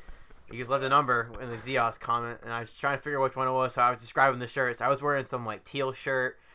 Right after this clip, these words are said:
Speaker 2: and, and my brother was wearing a white shirt, you
Speaker 1: Looking
Speaker 2: know.
Speaker 1: slick. I think it was from, weren't we, uh, playing golf?
Speaker 2: Yes, yeah, we played golf
Speaker 1: Yeah,
Speaker 2: in
Speaker 1: it was a
Speaker 2: LeBaron
Speaker 1: golf that
Speaker 2: earlier.
Speaker 1: day,
Speaker 2: Yeah,
Speaker 1: so
Speaker 2: we
Speaker 1: just, like, all the kids looking like a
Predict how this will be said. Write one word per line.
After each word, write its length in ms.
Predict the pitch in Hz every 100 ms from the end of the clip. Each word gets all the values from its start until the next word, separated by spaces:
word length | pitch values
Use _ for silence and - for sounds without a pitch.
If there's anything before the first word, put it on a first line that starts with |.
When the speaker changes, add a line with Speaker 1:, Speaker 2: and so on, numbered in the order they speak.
| - -
Speaker 2:
and, 120 | - 135
and 140 | -
my 80 | 123
brother 220 | 135 143
was 160 | 143 131
wearing 220 | 135 131
a 40 |
white 260 | 123 127 123
shirt, 200 | - 127
you 40 | 127
Speaker 1:
Looking 180 | 131
Speaker 2:
know. 40 | 117
Speaker 1:
slick. 300 | - 139 127
I 40 |
think 140 | 110 147
it 20 |
was 100 | 123
from, 260 | - 117 107 _ _
weren't 160 | 120 127
we, 160 | 127 120
uh, 360 | 117 113 110
playing 260 | - 127 113
golf? 280 | 107 113 151
Speaker 2:
Yes, 140 | 156
yeah, 80 | 180
we 80 | 156
played 200 | 160 156
golf 140 | 151
Speaker 1:
Yeah, 60 | 107
Speaker 2:
in 60 | 107
Speaker 1:
it 20 |
was 80 | 104
a 40 |
Speaker 2:
LeBaron 40 | -
Speaker 1:
golf 160 | 107 120
that 40 | 113
Speaker 2:
earlier. 120 | 101
Speaker 1:
day, 180 | 104 104
Speaker 2:
Yeah, 40 |
Speaker 1:
so 80 | 101
Speaker 2:
we 40 | 110
Speaker 1:
just, 120 | 98
like, 180 | 113 110
all 120 | 107
the 80 | 104
kids 140 | 117 110
looking 160 | 104
like 100 |
a 80 | 98